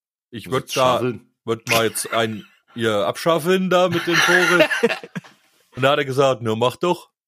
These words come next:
Speaker 1: Dann hat er mir die Dinger in die Hand gedrückt, dann hab ich mich mit hingesetzt und dann war immer noch der Laigo alleine da, also Ramonski alleine vorne auf der Bühne und ich da hinten und dann hab ich gesagt, "Hier, Leute,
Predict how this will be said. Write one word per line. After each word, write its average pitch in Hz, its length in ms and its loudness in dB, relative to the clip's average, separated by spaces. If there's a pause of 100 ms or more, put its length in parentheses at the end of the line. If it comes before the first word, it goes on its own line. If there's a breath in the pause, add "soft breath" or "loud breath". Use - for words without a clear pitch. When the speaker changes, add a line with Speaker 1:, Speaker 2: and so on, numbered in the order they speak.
(340)
Speaker 1:
Dann 113 100 -8
hat 131 100 -2
er 135 40 -4
mir 127 180 -2
die 113 60 -12
Dinger 135 180 -6
in 110 60 -4
die 101 80 -4
Hand 131 160 -4
gedrückt, 170 400 -8
dann 135 100 -2
hab 135 80 2
ich 120 60 -6
mich 104 100 -14
mit 101 120 -12
hingesetzt 175 580 -4
und 143 80 -4
dann 147 280 -2
war 143 160 2
immer 156 140 -2
noch 131 80 -4
der 120 120 -6
Laigo 127 320 0
alleine 117 300 0
da, 147 100 -8
also 135 200 -8
Ramonski 120 420 -8
alleine 101 260 -2
vorne 151 260 -6
auf 143 80 -10
der 151 100 -10
Bühne 143 240 -10
und 131 80 -10
ich 127 120 -16
da 113 80 -6
hinten 131 400 -8
und 131 100 -10
dann 117 180 -6
hab 113 120 -4
ich - 120 -14
gesagt, 107 340 -8
"Hier, 110 260 -4
Leute, 98 380 -10